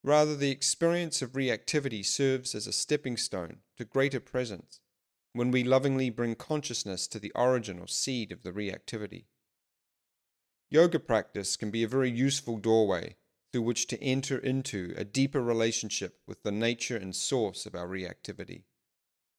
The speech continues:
At the root of reactivity, you are likely to find artificial, meaning human-made or invented, impositions and false concepts you were conditioned to identify with as self.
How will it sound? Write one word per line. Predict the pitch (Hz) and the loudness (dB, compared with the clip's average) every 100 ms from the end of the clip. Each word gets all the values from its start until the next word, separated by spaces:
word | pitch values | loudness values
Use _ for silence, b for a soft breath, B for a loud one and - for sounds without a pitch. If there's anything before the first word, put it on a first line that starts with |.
| _ _ _ _ _ 117 | _ _ _ _ _ -4
At | 113 | -2
the | 117 | 0
root | 127 151 156 | 4 4 4
of | 117 | -2
reactivity, | 123 123 110 - 147 135 131 131 135 127 | 0 2 2 0 -6 -4 -6 -10 -10 -4
you | 113 | 0
are | 110 | 2
likely | 123 131 139 127 | 4 2 0 -6
to | 120 | -6
find | - 117 113 113 - | -2 0 0 -4 -4
artificial, | 117 120 113 - 135 - 87 - _ _ _ _ _ _ | -2 -2 -4 -4 -2 -2 -6 -12 _ _ _ _ _ _
meaning | 107 107 104 95 - | -6 -4 -4 -6 -2
human-made | 131 123 117 117 101 92 | 0 2 2 2 2 -2
or | 87 | -6
invented, | 87 92 117 110 92 - _ _ _ _ _ _ | -6 -2 -2 -2 -8 -12 _ _ _ _ _ _
impositions | 156 165 156 143 143 110 90 - | 2 4 2 2 2 0 -6 -10
and | 98 - - | -12 -2 4
false | 143 139 | 4 2
concepts | - 143 143 139 90 - _ _ _ _ _ - | -2 -2 0 -2 -8 -10 _ _ _ _ _ -6
you | 117 | -2
were | 113 | 0
conditioned | - 117 127 170 - 101 90 - _ - | -2 -2 0 0 0 -4 -8 -16 _ -8
to | |
identify | 98 - 139 160 139 101 85 | -8 0 0 0 -2 -2 -2
with | 85 85 - _ _ | -4 -8 -12 _ _
as | 90 - | -8 -4
self. | - 123 95 | -2 -2 -4